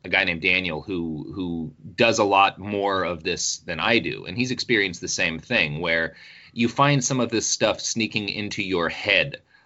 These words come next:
uh, some of the terms, some of, like, the racial slurs. And it's, you know, you have to be very vigilant when you're consuming this stuff to not let it infect you and to sort of purge it from your, uh, your, your mind's eye as often as possible.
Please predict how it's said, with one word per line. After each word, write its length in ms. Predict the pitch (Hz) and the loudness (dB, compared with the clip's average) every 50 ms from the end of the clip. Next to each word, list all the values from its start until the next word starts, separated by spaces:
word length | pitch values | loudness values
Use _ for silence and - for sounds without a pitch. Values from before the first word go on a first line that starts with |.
| _ - | _ -2
uh, 220 | - 90 80 82 | 0 0 0 0
some 180 | 82 - 127 120 | -2 0 0 0
of 160 | 113 95 95 | 0 0 -2
the 80 | 98 - | -4 -4
terms, 520 | - - 117 110 107 90 71 67 62 - | -2 0 2 2 2 2 -2 -4 -6 -4
some 160 | - 110 104 | -4 -2 -2
of, 120 | 101 92 104 | -2 0 2
like, 200 | 101 95 90 - | 0 0 0 0
the 120 | 92 90 | -2 2
racial 340 | 90 92 95 90 - 98 85 | 2 2 2 2 0 -2 -2
slurs. 500 | - - - 90 92 87 76 52 - - | -2 -2 0 2 2 2 2 0 -2 -2
And 120 | 90 92 | -2 -2
it's, 160 | 87 85 - | -4 -4 -6
you 160 | - - 117 107 | -4 -2 0 2
know, 60 | 98 | 2
you 160 | 101 107 117 | 2 2 2
have 260 | 117 135 127 120 - | 4 4 2 2 2
to 320 | - 117 107 101 95 87 - _ _ - - | 2 2 4 2 2 -2 -8 _ _ -10 -6
be 140 | 110 113 | -4 -2
very 300 | 101 101 113 113 110 101 | 0 2 2 4 4 2
vigilant 560 | 90 87 98 104 104 110 101 95 87 80 76 - | 2 2 0 2 2 2 2 2 2 0 -2 -4
when 160 | 92 90 90 | -4 -2 -2
you're 100 | 85 80 | -4 -4
consuming 540 | - 87 80 78 - 98 92 92 87 87 85 | -4 -4 -4 -2 0 0 0 0 0 0 0
this 160 | 80 78 - | -2 -2 0
stuff 240 | - 90 78 71 - | 0 2 0 0 0
to 100 | - 90 | -4 -2
not 280 | 85 85 87 90 - - | 0 2 2 0 0 0
let 160 | 90 85 82 | 0 0 2
it 180 | 82 78 - - - - - - - - - - | 0 -2 -2 -8 -20 -20 -20 -20 -20 -20 -10 -4
infect 480 | 98 92 87 - - 107 98 - - | -4 -4 -2 0 2 2 2 2 0
you 120 | - - - - | -8 -8 -8 -8
and 140 | - 87 85 | -8 -6 -6
to 60 | 90 | -6
sort 280 | 82 - - 95 87 85 | -4 -2 -2 -2 -2 -2
of 120 | 78 73 - - - _ - - _ - | -4 -8 -12 -20 -20 _ -20 -20 _ 0
purge 260 | - 120 117 113 107 | 2 2 2 4 2
it 160 | 104 - - | 0 0 0
from 240 | - 110 98 90 90 | 0 2 2 2 2
your, 480 | 87 85 82 80 80 78 76 76 - - | 0 0 0 0 0 0 0 -2 -4 -4
uh, 480 | - 82 78 76 73 69 69 65 62 - - - | -4 -2 -2 0 0 0 -2 -2 -4 -6 -10 -6
your, 520 | 80 85 80 78 78 76 73 73 69 - - | -2 0 0 2 2 0 0 -2 -4 -4 -4
your 160 | 80 85 85 | -2 0 0
mind's 460 | 85 85 82 85 87 85 85 82 69 | 2 4 6 6 6 4 2 0 -2
eye 320 | - - 87 87 85 78 71 | 2 4 4 4 4 4 2
as 220 | 64 69 78 78 | 0 -2 -2 -2
often 320 | 78 82 82 78 - 80 - | 0 0 0 -2 -4 -6 -8
as 140 | - - | -10 -8
possible. 580 | - - 107 101 92 - - 82 71 53 - | -2 2 4 4 4 4 2 -4 -8 -10 -12